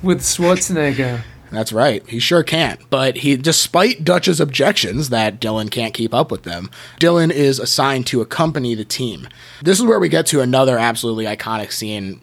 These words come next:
Speaker 2: Little Richard's song, Long Tall Sally, is jamming in the helicopter en route to the jungle. And it, it's just so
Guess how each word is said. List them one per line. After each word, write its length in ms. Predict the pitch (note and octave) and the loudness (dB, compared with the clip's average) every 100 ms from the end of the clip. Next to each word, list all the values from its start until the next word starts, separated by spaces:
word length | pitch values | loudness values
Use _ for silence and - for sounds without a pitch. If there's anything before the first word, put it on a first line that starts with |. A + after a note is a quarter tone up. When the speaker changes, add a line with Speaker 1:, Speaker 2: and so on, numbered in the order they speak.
| - A#2 | -14 -4
Speaker 2:
Little 300 | B2+ F3+ D#3+ | 2 4 4
Richard's 500 | D#3+ D#3 D3 C#3 - | 2 4 2 2 -2
song, 560 | - C3+ A#2+ A#2 A2+ | -2 2 2 2 -2
Long 240 | A2 C3 C#3 | -2 -2 0
Tall 220 | B2+ A#2 | 2 0
Sally, 560 | - A2 G#2+ G#2 G#2 - - - | 2 0 0 -2 -6 -10 -20 -12
is 300 | G2+ G#2 - - C3 | -8 -6 -8 -12 -4
jamming 460 | - C#3 G3 F#3+ F3 | -2 0 0 2 2
in 100 | E3 | 2
the 80 | |
helicopter 760 | C#3+ C#3 C3+ B2+ B2 A2 B2+ A#2 B2 | 2 2 2 2 2 2 2 0 2
en 240 | C#3 C3 | 2 2
route 200 | C3 B2+ | 2 0
to 100 | B2 | -2
the 100 | A#2 | -4
jungle. 600 | G#2 A2+ A#2 A2 G#2+ G#2 - - - | -2 -2 0 0 0 -2 -14 -20 -8
And 160 | C3 C3+ | -2 -2
it, 260 | C#3 D3+ F3+ | 0 2 2
it's 320 | C3+ D3 - | 0 -2 -2
just 300 | F3 - - | -2 -2 -4
so 1000 | - - - - F3+ F#3+ F#3+ G3+ G#3 | -4 -2 -2 0 2 2 2 2 0